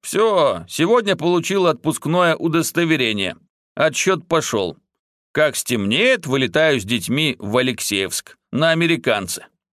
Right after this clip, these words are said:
А тут к Берии. Повезли не на Лубянку, где тот уже не работал,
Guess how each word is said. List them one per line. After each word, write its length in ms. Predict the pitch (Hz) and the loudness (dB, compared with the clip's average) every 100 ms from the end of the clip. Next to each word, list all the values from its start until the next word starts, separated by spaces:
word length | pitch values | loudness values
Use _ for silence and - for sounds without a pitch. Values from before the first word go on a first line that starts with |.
| _ _ _ _ _ - | _ _ _ _ _ -2
А 160 | 139 | -2
тут 320 | 147 294 311 | 2 0 0
к 140 | 208 180 | 0 0
Берии. 640 | 131 131 131 127 123 110 - _ _ _ _ _ - | 0 0 0 0 0 -2 -10 _ _ _ _ _ -2
Повезли 540 | 165 214 185 220 254 | 0 0 0 0 2
не 120 | 190 | 2
на 80 | 196 | 2
Лубянку, 680 | 202 214 262 262 175 139 107 | 2 2 0 0 0 -2 0
где 240 | 123 196 | 0 0
тот 240 | 185 185 160 | 2 0 0
уже 240 | 127 139 | 0 2
не 120 | 127 139 | 2 2
работал, 580 | 139 113 92 90 80 | 2 2 0 -2 -6